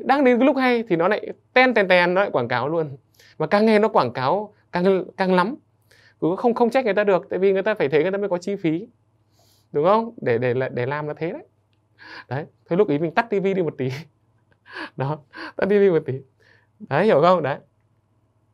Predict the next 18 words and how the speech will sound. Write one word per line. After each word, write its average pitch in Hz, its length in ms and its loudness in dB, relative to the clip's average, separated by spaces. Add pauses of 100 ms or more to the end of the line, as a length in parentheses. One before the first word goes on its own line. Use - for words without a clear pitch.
(580)
Thay 226 140 4
không 233 180 6
không 226 240 6
vào 190 220 6
thì 170 120 4
bằng 165 180 2
không 202 240 4
này. 175 200 2 (420)
Thay, 190 280 2
ờ, 196 220 4
chín 156 260 -2
trăm 190 280 2
không. 185 380 2 (880)
O, 160 420 4
A, 151 140 -4
B, 151 80 -6
C, 151 120 -6
D. 156 140 -4